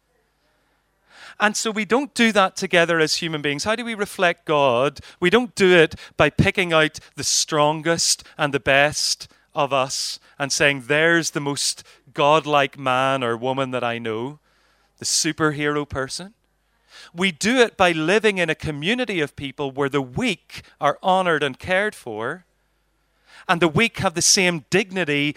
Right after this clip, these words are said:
that the strong have, because that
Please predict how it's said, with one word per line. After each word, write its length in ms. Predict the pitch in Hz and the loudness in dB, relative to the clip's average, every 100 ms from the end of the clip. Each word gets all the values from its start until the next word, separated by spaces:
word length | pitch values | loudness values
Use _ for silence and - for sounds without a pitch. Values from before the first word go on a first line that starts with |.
| - | -4
that 140 | - - | -4 0
the 80 | |
strong 480 | - - 196 190 190 | 2 4 6 6 4
have, 540 | 175 170 139 107 - _ - - - | 2 2 2 -2 -12 _ -20 -12 -6
because 340 | 185 196 156 | -2 0 0
that 480 | 135 180 226 165 | 2 6 6 4